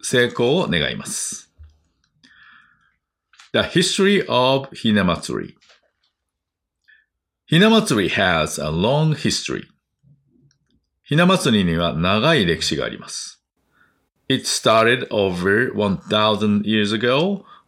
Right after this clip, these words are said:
during Heian period. それは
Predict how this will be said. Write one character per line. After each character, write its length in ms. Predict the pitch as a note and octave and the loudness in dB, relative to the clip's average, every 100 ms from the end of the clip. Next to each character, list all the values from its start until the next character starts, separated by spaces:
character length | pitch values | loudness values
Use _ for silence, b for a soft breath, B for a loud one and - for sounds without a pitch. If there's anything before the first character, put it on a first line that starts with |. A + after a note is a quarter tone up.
| - | -8
during 480 | F2+ F#2+ F#2+ B2+ B2 b b b b _ A2+ | -2 0 2 -2 -6 b b b b _ -2
Heian 760 | A2+ A2+ A2 G#2+ A#2+ D#3 D#3+ - _ - | 0 2 2 0 0 0 -2 -8 _ -6
period. 480 | - D2 A#1+ - - - - _ _ _ _ _ _ _ _ _ b b b b _ _ _ _ _ _ _ _ _ _ _ _ _ _ | -2 -2 -4 -8 -16 -20 -20 _ _ _ _ _ _ _ _ _ b b b b _ _ _ _ _ _ _ _ _ _ _ _ _ _
そ 140 | - C3 | -4 0
れ 80 | C3+ | 2
は 300 | A#2 - | 2 -2